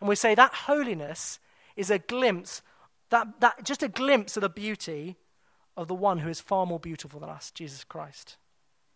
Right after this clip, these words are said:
They will, of course, see us fail. They'll see us sin. Yet they should also see a bouncy resilience to get up because we know that we've been washed clean, that we've received forgiveness, and that we are his holy people. So how do we do this very quickly?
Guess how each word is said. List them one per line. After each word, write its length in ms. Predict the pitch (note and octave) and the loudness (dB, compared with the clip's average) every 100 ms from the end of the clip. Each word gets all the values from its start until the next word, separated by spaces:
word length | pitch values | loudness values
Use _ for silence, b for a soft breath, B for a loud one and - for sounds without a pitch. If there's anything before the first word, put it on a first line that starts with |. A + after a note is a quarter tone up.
| _ _ _ _ _ _ _ _ _ _ _ _ _ - | _ _ _ _ _ _ _ _ _ _ _ _ _ -6
They 100 | D4 | -2
will, 140 | E4 | 0
of 100 | D#4 | -2
course, 240 | - G#3+ - | -2 -4 -4
see 120 | F3+ | -10
us 140 | E3 | -10
fail. 340 | - D#3+ F3 - _ _ _ _ | -12 -12 -12 -18 _ _ _ _
They'll 120 | A#3+ | -6
see 200 | A3+ D4 | -6 -4
us 100 | G#3 | -4
sin. 380 | - E3+ D3+ E3+ - _ _ _ b | -6 -10 -12 -14 -18 _ _ _ b
Yet 160 | G#3+ A#3 | 0 2
they 100 | A#3 | 2
should 160 | B3 | 2
also 220 | C4 B3+ | 2 2
see 180 | C4 B3 | 0 0
a 120 | G#3 | 0
bouncy 520 | E3+ A#3+ B3+ B3+ A#3+ A3+ | 4 4 4 0 -4 -2
resilience 500 | G3+ A3 G#3+ D3+ - | 0 -2 -4 -8 -10
to 100 | F3 | 0
get 200 | A3 A3 | 6 8
up 340 | F#3+ - - B B | 8 4 -16 B B
because 200 | G3 G3 | -6 -2
we 100 | G3 | 0
know 400 | G3 G#3+ F#3+ D3 B B | 0 2 2 0 B B
that 100 | F#3 | -6
we've 200 | E3+ F#3+ | -4 -4
been 160 | F#3+ F3 | -4 -6
washed 280 | F#3 - - | -8 -10 -12
clean, 320 | F#3 D#3+ D3 | -12 -12 -12
that 80 | F#3 | -10
we've 180 | E3+ | -10
received 420 | E3 - F#3+ F3+ _ | -10 -12 -12 -14 _
forgiveness, 600 | E3+ E3+ D#3 D3+ - - B B | -16 -14 -14 -16 -18 -20 B B
and 120 | E3 | -8
that 60 | E3 | -6
we 280 | E3 E3 E3+ | -4 -6 -8
are 140 | D#3 | -8
his 140 | D3+ | -8
holy 280 | - D#3+ D3+ | -8 -10 -10
people. 400 | - D#3 - D3+ _ _ _ _ _ _ _ _ _ _ | -12 -16 -18 -20 _ _ _ _ _ _ _ _ _ _
So 140 | - | -2
how 120 | G#3 | 2
do 60 | G#3+ | 2
we 80 | G#3 | 2
do 180 | F3+ D#3+ | -4 -8
this 160 | D3 | -8
very 160 | F3+ D#3+ | -8 -10
quickly? 420 | - - D#3 | -12 -20 -20